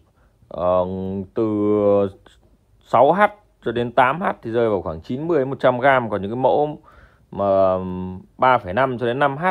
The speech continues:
thì nó rơi vào, à, à, khoảng bảy mươi cho đến, à, khoảng, ờ, khoảng tám mươi cho đến chín mươi gram. À, khoảng tám mươi cho đến chín mươi gram các bác nhé.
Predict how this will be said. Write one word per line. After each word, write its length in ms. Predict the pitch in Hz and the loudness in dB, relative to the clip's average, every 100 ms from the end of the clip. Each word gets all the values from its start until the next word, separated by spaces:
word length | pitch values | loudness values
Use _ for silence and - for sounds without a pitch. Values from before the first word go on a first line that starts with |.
| 185 _ _ | -6 _ _
thì 140 | - | -12
nó 140 | 85 101 | -8 -2
rơi 260 | 127 123 | 2 4
vào, 320 | 107 101 90 87 | 4 4 4 4
à, 140 | 85 82 _ _ _ _ _ - | 0 -6 _ _ _ _ _ -12
à, 160 | 80 85 82 82 82 82 85 | -4 -2 0 0 -2 -4 -8
khoảng 300 | 85 80 80 | -8 -8 -4
bảy 240 | 101 87 90 | -2 -2 -2
mươi 420 | 139 147 135 127 | 2 4 4 2
cho 100 | 131 | -2
đến, 340 | 120 127 139 - | -4 -6 -12 -16
à, 240 | - 92 95 | -6 -2 -2
khoảng, 180 | 80 73 - _ _ | -6 -12 -16 _ _
ờ, 140 | 90 95 | -6 -4
khoảng 180 | 95 | -6
tám 300 | 85 113 135 | 0 0 2
mươi 220 | 175 170 143 | 4 4 4
cho 60 | 127 | 0
đến 120 | 127 | -4
chín 200 | 151 165 | -4 -4
mươi 80 | 160 | 0
gram. 240 | 151 139 - 95 | 0 0 -8 -18
À, 80 | 95 - | -18 -18
khoảng 120 | - 76 | -20 -10
tám 260 | 92 110 | -6 -4
mươi 140 | 135 117 | -4 -2
cho 80 | |
đến 80 | 113 120 | 0 0
chín 120 | 117 | -4
mươi 80 | 110 | -6
gram 240 | 117 101 | -4 -6
các 80 | 104 | -10
bác 60 | |
nhé. 100 | 110 | -12